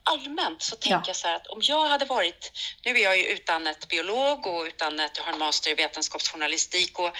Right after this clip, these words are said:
Speaker 1: hade en lärare som när jag hade gjort mitt examensarbete frågade om jag inte ville bli forskare. Så jag funderade lite på det sådär och då,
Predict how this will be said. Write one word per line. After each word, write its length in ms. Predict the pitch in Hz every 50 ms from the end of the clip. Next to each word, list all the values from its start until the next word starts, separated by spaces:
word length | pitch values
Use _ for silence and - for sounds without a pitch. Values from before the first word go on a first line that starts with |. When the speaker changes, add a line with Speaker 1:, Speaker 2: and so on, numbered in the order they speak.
| - - - - - - - _ -
Speaker 1:
hade 300 | - - 214 202 180 196
en 120 | 196 202 202
lärare 500 | 208 185 165 - - 180 190 175 147 147
som 200 | - - - 151
när 80 | 151
jag 40 | 151
hade 160 | 156 151 156 156
gjort 200 | 151 - - -
mitt 140 | 151 -
examensarbete 920 | 147 - - - 190 180 175 - - 196 180 220 302 311 269 - - 139 -
frågade 380 | - - 156 143 147 143 139
om 80 | 139 143
jag 60 | 143 147
inte 160 | - - -
ville 180 | 147 147 143
bli 280 | 143 143 135 123 117 120 - - -
forskare. 760 | - - 113 107 - - - - - - - - 170 165 160
Så 100 | - -
jag 80 | - -
funderade 420 | 196 185 180 226 240 233 208 -
lite 220 | - 160 - -
på 120 | - - 160
det 200 | - 160 151 151
sådär 340 | - - 180 160 165 165 175 -
och 60 | -
då, 160 | - 247 247